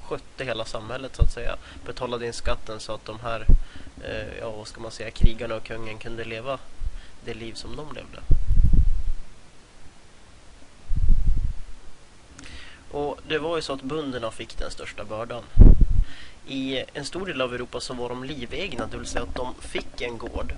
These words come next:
men de fick aldrig lämna den gården. De kunde inte sälja gården, de kunde inte flytta på sig, utan de var tvungna att arbeta där och betala skatt. Och de fick ju betala skatt både då till kungen och till kyrkan, så de var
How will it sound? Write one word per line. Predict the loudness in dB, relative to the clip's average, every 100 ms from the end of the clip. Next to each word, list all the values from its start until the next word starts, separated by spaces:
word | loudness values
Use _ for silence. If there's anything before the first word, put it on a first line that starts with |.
| -12
men | -12
de | -12
fick | -12 -14 -12
aldrig | -10 -12 -10
lämna | -8 -6 -8 -8
den | -10 -12
gården. | -16 -18 -18 -20 -20 -20 -20 -20 -20
De | -18
kunde | -16 -14
inte | -14 -14
sälja | -10 -10 -8 -12
gården, | -10 -10 -8 -10
de | -12
kunde | -14 -12
inte | -12
flytta | -10 -12 -12 -12
på | -12 -14
sig, | -14
utan | -14
de | -12
var | -10
tvungna | -10 -10 -10 -10
att | -8
arbeta | -10 -10 -10
där | -8 -8 -8 -14 -16 -18
och | -16
betala | -14 -14 -14 -14
skatt. | -12 -4 -4 -4 2 10 12 12 10 6 -2 -10 -18 -16 -18 -16 -6
Och |
de | -6 -6
fick | -10
ju | -10
betala | -10 -10 -8 -8
skatt | -10 -12 -12
både | -12 -10
då | -12
till | -12 -6
kungen | -6 -6 -6 -6 -6 -12
och | -14 -14 -16
till | -14
kyrkan, | -12 -14 -16 -16 -8 6 8 8
så | 0
de |
var | -10